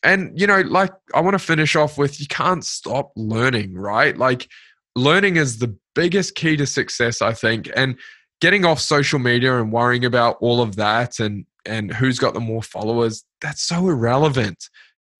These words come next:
You know, I always say the thing is, it's not what you do, but it's why you do it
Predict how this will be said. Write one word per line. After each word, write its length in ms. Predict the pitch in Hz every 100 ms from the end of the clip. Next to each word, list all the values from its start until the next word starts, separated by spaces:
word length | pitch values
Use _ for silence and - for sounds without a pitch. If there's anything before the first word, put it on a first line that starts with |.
| -
You 180 | 147
know, 80 | 139
I 140 | 127 135
always 280 | 165 170
say 300 | 139 160 143
the 160 | 120 120
thing 240 | - 147
is, 320 | 139 139 123 - _ _ _ _ _ _
it's 160 | 147 147
not 240 | 190 147
what 320 | 113 135 139
you 100 | 151
do, 420 | 143 175 247 233 170 _
but 80 | 135
it's 180 | 123 110
why 340 | 110 110 123
you 200 | 127 127
do 300 | 113 113 120
it 240 | 185 226